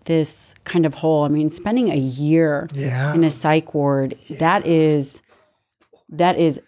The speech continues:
Speaker 1: extremely heavy. How did you, I, I mean, how do you even get out of that situation?
Speaker 2: Oh my gosh, you know what? It just, uh,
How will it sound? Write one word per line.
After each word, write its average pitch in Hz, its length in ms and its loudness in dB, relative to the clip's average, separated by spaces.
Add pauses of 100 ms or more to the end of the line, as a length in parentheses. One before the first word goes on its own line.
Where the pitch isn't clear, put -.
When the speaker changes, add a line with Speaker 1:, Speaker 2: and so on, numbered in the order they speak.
(140)
Speaker 1:
extremely 151 1040 0
heavy. 127 500 -6 (560)
How 185 540 2
did 170 220 0
you, 151 580 0 (260)
I, 127 220 -12 (120)
I 151 120 -2
mean, 147 420 2
how - 240 -6
do 202 80 2
you 185 160 2
even 156 420 2 (720)
get 170 260 0
out 151 280 4
of 123 120 -4
that - 220 -4
situation? 127 480 -6
Speaker 2:
Oh 220 40 0
my 226 140 0
gosh, 190 340 -4
you 226 80 -4
know 208 140 -4
what? 208 160 0
It 160 80 -10
just, - 280 -2
uh, - 100 -4